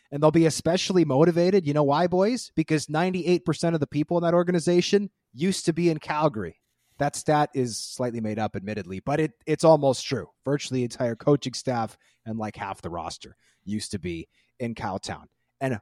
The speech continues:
one other thing I'll say is a name that nobody's mentioned in over a month now,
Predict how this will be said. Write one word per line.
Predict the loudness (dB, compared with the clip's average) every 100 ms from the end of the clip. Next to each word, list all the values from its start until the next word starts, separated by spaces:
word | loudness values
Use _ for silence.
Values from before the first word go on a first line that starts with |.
| _
one | 0 4
other | 4
thing | 4 2
I'll | 0
say | -2 -2 -4 -6 -12 _ _
is | -4 -4 -4 -10 -16 _ _
a | -6
name | -2 0 0
that | 0
nobody's | 2 4 2 0
mentioned | -2 -4 0 -2 -2 -10 _
in | 0
over | 2 4 2
a |
month | 2 -2 -2
now, | -4 -2 -4